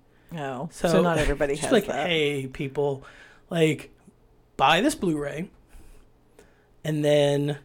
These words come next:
Speaker 2: watch this one specific <laughs> cut of the movie. I, I wanted to watch the one people would have access to. Like, we, we did, we did one movie in the past where, like,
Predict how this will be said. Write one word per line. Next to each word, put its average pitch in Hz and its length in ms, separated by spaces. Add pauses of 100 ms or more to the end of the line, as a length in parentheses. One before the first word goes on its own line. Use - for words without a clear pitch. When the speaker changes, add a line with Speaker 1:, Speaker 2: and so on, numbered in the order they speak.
(420)
Speaker 2:
watch 151 440
this 180 180
one 143 260
specific - 540
<laughs> - 220
cut 285 280
of - 100
the 359 140
movie. 339 480 (540)
I, 247 300
I 233 40
wanted 226 200
to 208 60
watch 180 200
the 185 60
one 151 120
people - 240
would 139 100
have 135 140
access - 380
to. 151 180 (480)
Like, 175 240 (420)
we, 214 240
we 214 140
did, 214 200
we 185 160
did 175 200
one 196 280
movie 170 240
in 165 80
the 165 80
past 139 360
where, 139 160
like, 135 400